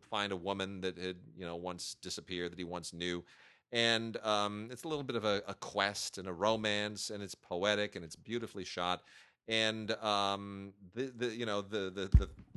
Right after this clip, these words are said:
the movie theater shot is really just amazing and wonderful and magical.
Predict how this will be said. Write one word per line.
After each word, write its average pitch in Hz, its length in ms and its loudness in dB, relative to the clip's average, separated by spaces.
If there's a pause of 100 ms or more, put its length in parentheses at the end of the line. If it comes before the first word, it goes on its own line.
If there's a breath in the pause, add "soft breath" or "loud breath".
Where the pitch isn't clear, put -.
(140)
the 90 80 -8
movie 131 320 -2
theater 92 540 -4
shot 85 500 0
is 87 320 -6 (160)
really 87 340 -8
just 80 320 -10
amazing 82 560 -6
and 76 140 -12
wonderful 78 560 -6 (100)
and 76 200 -12
magical. 80 520 -6